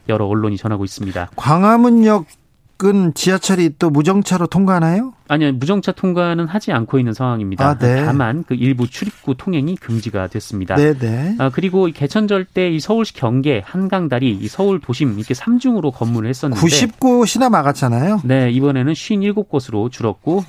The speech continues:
Speaker 2: 네.
Speaker 1: 이중 검문만 하게 됩니다.
Speaker 2: 아, 예.
Speaker 1: 아, 한편 이 광화문 일대 집회는 금지가 됐는데, 그 일부 단체는 그 릴레이 기자회견 형식으로,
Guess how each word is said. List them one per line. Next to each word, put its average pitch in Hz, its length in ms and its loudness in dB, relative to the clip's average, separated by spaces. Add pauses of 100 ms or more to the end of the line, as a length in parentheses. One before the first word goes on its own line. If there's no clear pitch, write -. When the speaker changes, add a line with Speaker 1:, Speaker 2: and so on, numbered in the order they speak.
Speaker 2:
네. 120 80 2
Speaker 1:
이중 151 200 0
검문만 95 600 -4
하게 117 200 -6
됩니다. 95 380 -4
Speaker 2:
아, 113 60 -2
예. 107 240 -4 (440)
Speaker 1:
아, 139 160 0
한편 214 340 0
이 196 60 -2
광화문 196 420 0
일대 180 300 -2
집회는 165 340 -4
금지가 135 320 -2
됐는데, 117 640 -2
그 110 60 -6
일부 143 240 0
단체는 131 720 -2
그 - 80 -4
릴레이 180 560 0
기자회견 131 540 0
형식으로, 131 640 -2